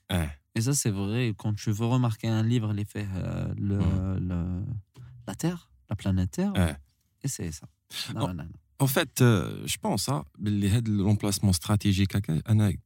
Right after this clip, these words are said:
Speaker 1: pour moi, نشوفو, كي نشوف الجزائر ولا نشوفها, نشوفها كبيرة على كاع, tu vois, كبيرة على l'Europe, الجزائر.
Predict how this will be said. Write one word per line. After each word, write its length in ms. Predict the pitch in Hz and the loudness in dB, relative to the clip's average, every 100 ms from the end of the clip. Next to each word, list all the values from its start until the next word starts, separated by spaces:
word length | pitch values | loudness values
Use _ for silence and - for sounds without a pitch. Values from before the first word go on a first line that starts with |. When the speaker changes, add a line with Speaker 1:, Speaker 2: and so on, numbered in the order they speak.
| _ 131 | _ 2
Speaker 1:
pour 100 | 120 | 4
moi, 280 | 135 180 | 6 6
نشوفو, 520 | 165 - 104 - 92 - _ | 4 2 -2 0 -2 -2 _
كي 100 | - | -2
نشوف 220 | 117 113 92 | 0 0 0
الجزائر 460 | 92 110 107 87 | 6 8 8 6
ولا 140 | 87 90 | 4 2
نشوفها, 300 | 85 107 147 | 0 -2 -4
نشوفها 280 | 131 113 | -2 -2
كبيرة 280 | 110 101 123 | -2 0 2
على 240 | 110 104 98 | 4 4 4
كاع, 260 | 120 87 - | 0 -2 -6
tu 120 | 90 | -2
vois, 120 | 95 | -2
كبيرة 240 | 87 120 | 0 0
على 160 | 131 120 | 4 8
l'Europe, 420 | 101 98 85 80 | 8 8 6 0
الجزائر. 460 | - 90 80 76 78 | -4 2 2 2 -2